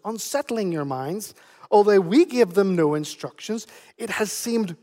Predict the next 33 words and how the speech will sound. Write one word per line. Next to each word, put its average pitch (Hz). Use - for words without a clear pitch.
good 285
to 240
us. -
We 196
heard, 240
we 214
listened, 208
we 196
deliberated 165
upon 208
it, -
and 214
now 214
it 247
seems 240
good 254
to -
us, 151
having 208
come 349
to 226
one 185
accor-, 147
accord, 156
to 185
choose 320
men 165
and 175
to 170
send 277
them 151
to 294
you 147